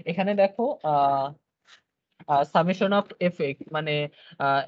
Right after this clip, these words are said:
এক্স axis বরাবর যে resultant ফোর্সটা আসছিল, সেই ফোর্সটা লেখার সময় আমি যখন ম্যাথ দিছিলাম, তখন এম ওয়ান প্লাস এম টু দুইটাই দিছিলাম। কারণ কি?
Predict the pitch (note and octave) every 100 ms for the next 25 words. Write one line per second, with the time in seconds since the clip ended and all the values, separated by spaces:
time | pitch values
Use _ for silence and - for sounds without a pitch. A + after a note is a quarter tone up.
0 | - E3 E3+ F#3 G#3 G3 F#3+ G3 G3+ F#3+
1 | E3 D#3+ E3+ F3 F3 E3 D#3+ D#3+ C#3+ -
2 | C3 C3 - _ - F3 F3 F3+ G3 F#3+
3 | F3+ G#3+ - F3+ F3+ - D#3+ E3 E3+ F#3
4 | D3+ D3 E3+ F#3 F#3 E3 E3+ F3 D3+ F3
5 | - F3 F3+ G3 F#3+ F3+ F3 - D#3+ D3
6 | C3+ C#3+ G3 G#3+ G3+ D3 D3+ C#3 C3+ D3+
7 | F3 F#3 C#3